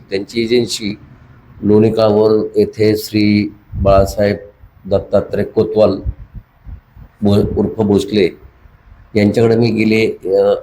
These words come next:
वीस वर्ष, अ, स्टोअरपासून तर जीएम जनरल मॅनेजरपर्यंत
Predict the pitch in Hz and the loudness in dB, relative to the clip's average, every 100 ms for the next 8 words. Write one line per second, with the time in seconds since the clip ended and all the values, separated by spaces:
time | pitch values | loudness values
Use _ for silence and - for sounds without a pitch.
0 | - 113 143 156 127 110 - 117 90 - | -4 2 2 2 2 0 0 -2 -2 -6
1 | - _ - - - - 90 90 90 98 | -20 _ -20 -20 -20 -6 -2 0 0 -4
2 | - - 120 123 - 120 - 123 120 123 | -6 2 4 4 2 0 0 -2 0 0
3 | 117 110 120 117 - 110 110 113 113 113 | -2 0 2 2 0 -2 -2 -2 0 0
4 | 110 110 110 104 | 2 -2 -2 -6